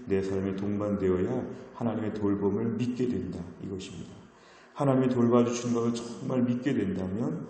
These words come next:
오늘 불안과 염려에서 우리가 자유할 수 있습니다. 네 번째 문제를 풀면서 최근에 어떤 염려가 많았는지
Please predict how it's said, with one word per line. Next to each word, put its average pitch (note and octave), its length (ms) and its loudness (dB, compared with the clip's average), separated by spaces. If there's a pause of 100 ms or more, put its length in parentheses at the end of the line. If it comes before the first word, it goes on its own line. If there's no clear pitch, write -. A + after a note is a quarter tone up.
(180)
오늘 F2 280 -4
불안과 G2 380 -2
염려에서 F#2 640 0
우리가 F#2 340 -2 (260)
자유할 G2+ 400 -4
수 - 140 -6
있습니다. - 420 -8 (480)
네 G2 180 2
번째 G2 280 2
문제를 F#2+ 400 2
풀면서 F#2 640 -4 (300)
최근에 A2 320 0
어떤 A2 420 2
염려가 G#2 480 0
많았는지 F#2+ 920 -4